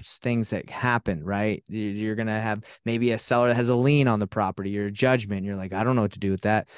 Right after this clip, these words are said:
So that's kinda why mentorships are helpful, because you can have someone that has experience kind of help you out through the process. So that's, that's what Investor Thrive is. That's my company. That's what I do. And I do, I wholesale on the side too. So I, like, my, my main job, my full-time job is coaching.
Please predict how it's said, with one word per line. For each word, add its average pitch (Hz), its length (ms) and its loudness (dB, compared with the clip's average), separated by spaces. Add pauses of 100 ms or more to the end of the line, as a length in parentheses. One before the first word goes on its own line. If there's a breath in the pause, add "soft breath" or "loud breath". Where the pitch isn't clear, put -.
(120 loud breath)
So - 120 -8
that's 143 200 0
kinda 139 240 -2
why 123 200 0
mentorships 120 760 -8 (360 soft breath)
are 113 220 -4
helpful, 117 480 -2
because 110 440 -6 (760)
you 120 80 -10
can 123 140 -4
have 120 140 0
someone 123 220 -2
that 117 40 -2
has 110 160 -4
experience 110 680 -4 (720)
kind 113 160 -4
of - 280 -12
help 117 180 -2
you 107 100 2
out 104 220 0
through 110 140 -2
the 98 120 -4
process. 92 500 -4
So 101 200 -6
that's, 139 180 0
that's 175 240 2
what 165 160 2
Investor 127 340 -4
Thrive 113 220 -6
is. 110 120 -6
That's 117 180 -6
my 110 100 -4
company. 107 400 -6
That's 107 160 -8
what 110 80 -6
I 104 60 -6
do. 104 180 -6 (340 loud breath)
And 143 140 -4
I 143 80 2
do, 139 320 0
I 131 120 2
wholesale 127 580 2
on 120 160 -2
the 117 40 0
side 113 380 0
too. 117 300 -4 (100)
So - 160 -2
I, - 160 -4 (180 loud breath)
like, 147 160 2
my, 143 140 2
my 135 380 -2
main 151 260 2
job, 165 340 -2
my 135 120 -8
full-time 151 360 -6
job 151 240 0
is 120 80 -6
coaching. 143 480 -2